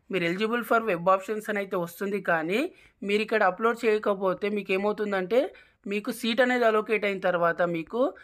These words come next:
ఫీ రీయింబర్స్‌మెంట్‌కి సంబంధించి మీకు ప్రాబ్లం అయితే అవుతుంది. So ఆ విధంగా అప్‌లోడ్‌లో మీకు ఏదైనా ప్రాబ్లం ఉన్నా మీరు అక్కడ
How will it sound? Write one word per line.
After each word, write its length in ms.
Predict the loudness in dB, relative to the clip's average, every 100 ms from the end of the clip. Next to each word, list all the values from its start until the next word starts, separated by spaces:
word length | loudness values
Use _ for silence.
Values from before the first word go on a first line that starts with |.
| -20
ఫీ 160 | -6 2
రీయింబర్స్‌మెంట్‌కి 680 | 2 4 2 0 0 -2 0
సంబంధించి 580 | 0 2 0 0 -4 -4
మీకు 200 | -6 -4
ప్రాబ్లం 380 | 0 2 2 0
అయితే 200 | 0 0
అవుతుంది. 460 | 0 0 -6 0 0 -2 -10 -20 _
So 100 | 4
ఆ 120 | 4
విధంగా 400 | 4 0 0 2
అప్‌లోడ్‌లో 460 | 2 2 2 4 2
మీకు 220 | 0 -2 -2
ఏదైనా 260 | 0 0 0
ప్రాబ్లం 400 | 0 2 0 0
ఉన్నా 240 | -2 0 -2 -6 _ _ _
మీరు 260 | 0 2 2
అక్కడ 220 | 2